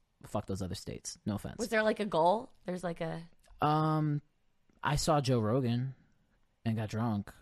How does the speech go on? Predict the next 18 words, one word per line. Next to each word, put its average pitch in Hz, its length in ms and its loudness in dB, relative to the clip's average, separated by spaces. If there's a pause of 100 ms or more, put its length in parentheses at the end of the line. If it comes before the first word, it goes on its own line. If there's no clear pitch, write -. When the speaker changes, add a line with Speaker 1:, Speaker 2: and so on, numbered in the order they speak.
(480)
Speaker 2:
Like, 226 120 0
when 226 140 -2
you 233 80 0
bought 208 200 8
the 196 60 -2
tickets, 196 280 0
you 175 60 2
were 147 40 4
like, 160 160 -2
"I'm 196 140 6
gonna 196 120 4
go 196 280 4
get 196 200 0
drunk 196 280 2
and 170 100 -6
see 180 140 -6
Joe 170 180 0
Rogan." 165 540 -4